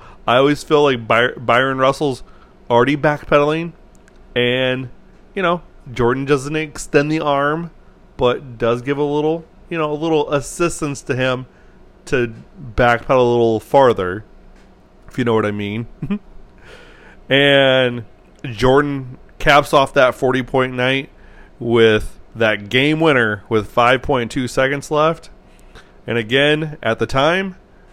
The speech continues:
we thought it was the end of Jordan's career. It was the end of his second three-peat. So, as you come up on Tuesday,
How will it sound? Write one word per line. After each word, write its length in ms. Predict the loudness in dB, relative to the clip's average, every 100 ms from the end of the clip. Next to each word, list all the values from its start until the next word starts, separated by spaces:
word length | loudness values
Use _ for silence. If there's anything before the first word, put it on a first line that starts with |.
| _
we 140 | -4 0
thought 400 | 4 4 4 -2 -18 -20 _ _ _ -2
it 40 |
was 140 | 0 2
the 100 | 0
end 140 | 2
of 100 | 2
Jordan's 300 | 4 2 0
career. 460 | -4 -2 0 -2 -8 -20 -20 -20 -4
It 60 |
was 180 | 0 0
the 140 | 0 -2
end 180 | 0
of 80 | 2
his 140 | 2 0
second 340 | -2 -2 -6
three-peat. 500 | -4 -4 -4 -8 -10 -20 -20 -20 -20 -20 _ _ _ -20 _ _ -20 -20 -10
So, 380 | -2 0 0 -6 -16 -20 -16 -4
as 220 | -2 -2
you 80 | -2
come 220 | -2 0
up 100 | 2
on 160 | 0
Tuesday, 640 | 0 -4 -2 0 0 -2